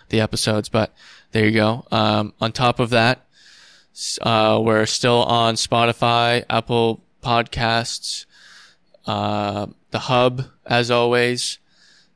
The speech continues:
The, the Hub sucks 'cause I keep getting fucking, I, I'm technically monetized on there and I can run ads, but if I have a guest on and I don't get their I D, then the, the, I can't even, I can't even edit the video. It needs to go through modera-, uh, moderation. So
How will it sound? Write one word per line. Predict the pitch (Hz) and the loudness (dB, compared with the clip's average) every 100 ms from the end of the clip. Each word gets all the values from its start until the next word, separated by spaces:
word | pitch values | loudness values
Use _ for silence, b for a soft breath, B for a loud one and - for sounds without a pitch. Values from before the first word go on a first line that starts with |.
| _ - | _ -2
The, | 113 113 | 0 0
the | - 117 | 0 -2
Hub | 127 123 | 0 0
sucks | - - 123 - | -2 0 0 -2
'cause | - 123 | -6 -2
I | 113 | -2
keep | - 120 | -2 -4
getting | 123 113 117 113 - | -2 -2 -4 -8 -8
fucking, | - 117 - 117 | -4 -2 -4 -4
I, | 113 113 | -4 -2
I'm | 113 113 - - | -2 -2 -4 -4
technically | 147 143 147 135 | -2 -2 -2 -2
monetized | 117 113 127 143 131 135 135 | 0 0 2 0 0 2 0
on | 139 | 2
there | 139 | 2
and | 131 | 2
I | |
can | 117 123 | 0 -2
run | 120 | -2
ads, | 117 110 117 139 - B B | -2 0 0 -2 -6 B B
but | - | -2
if | 123 | 2
I | 127 | 2
have | 135 | 4
a | 131 | 2
guest | 120 123 - | 2 0 2
on | 143 143 | 2 2
and | 127 | 2
I | 113 | 0
don't | 117 123 | 0 0
get | 127 123 | 0 0
their | 123 - | 0 0
I | 117 | 0
D, | 113 113 131 139 B B | 0 0 -2 -4 B B
then | 123 120 113 | 0 0 2
the, | 113 110 107 - | 2 4 2 0
the, | - 113 95 | 2 4 4
I | 117 | 2
can't | 135 123 | 0 -2
even, | 117 117 - _ - | -2 -4 -8 _ -4
I | 123 | -4
can't | 139 127 | -2 -2
even | 120 - | -4 -2
edit | 123 120 110 _ - | 0 0 -2 _ -8
the | 117 | -4
video. | 117 120 110 107 110 B B B | 0 2 2 -2 -6 B B B
It | 113 | -4
needs | 120 113 | -2 0
to | |
go | 117 | 0
through | 117 117 | 0 0
modera-, | 113 110 113 - | 2 2 0 0
uh, | 117 110 - 85 - _ b b b | -2 0 -2 -6 -20 _ b b b
moderation. | - 117 120 117 117 123 113 113 | -8 0 2 2 2 0 -2 -6
So | - 110 104 | -2 0 -2